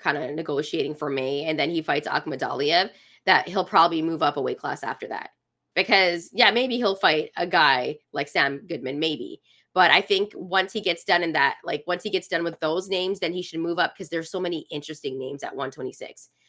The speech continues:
right? You can fight a guy like Brandon Figueroa, who, uh, got knocked out, uh, by a guy like Nery. Um,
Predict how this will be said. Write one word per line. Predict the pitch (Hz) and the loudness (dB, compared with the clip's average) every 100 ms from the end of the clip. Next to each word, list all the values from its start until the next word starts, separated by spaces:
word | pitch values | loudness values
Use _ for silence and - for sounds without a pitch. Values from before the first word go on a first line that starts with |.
| _ _ | _ _
right? | 160 160 147 - | 2 4 4 0
You | 170 | -8
can | 170 170 | -6 2
fight | 165 151 147 | 4 4 2
a | - | 0
guy | 175 147 135 | 2 4 4
like | 135 139 131 - _ _ | 2 -2 -6 -10 _ _
Brandon | - 151 156 160 | 2 4 4 2
Figueroa, | 160 147 135 127 139 - | -2 0 2 2 0 0
who, | 160 147 131 | -2 -2 -4
uh, | - 156 156 | -2 -2 -2
got | 143 160 | -2 0
knocked | 147 156 - | 2 2 4
out, | 147 127 127 - _ _ _ | 2 2 -2 -6 _ _ _
uh, | 143 135 123 147 | 4 6 4 2
by | 156 170 185 | 4 6 4
a | 170 | 0
guy | 135 127 | -2 0
like | 131 147 | -2 -2
Nery. | 147 131 117 156 226 _ _ _ | -4 -4 -6 -8 -10 _ _ _
Um, | 165 156 139 131 117 | 2 4 2 -2 -8